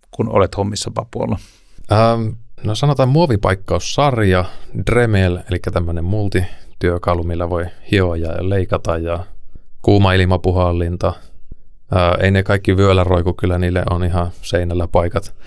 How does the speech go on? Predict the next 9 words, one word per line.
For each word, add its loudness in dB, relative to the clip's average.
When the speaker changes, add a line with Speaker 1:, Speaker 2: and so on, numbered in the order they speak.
Speaker 2:
<laughs> -8
Hyvin 6
paljon 4
erinäköisiä 2
ruuvimeisseleitä, 0
koska -2
laitevalmistajat 0
ei 0
ole -2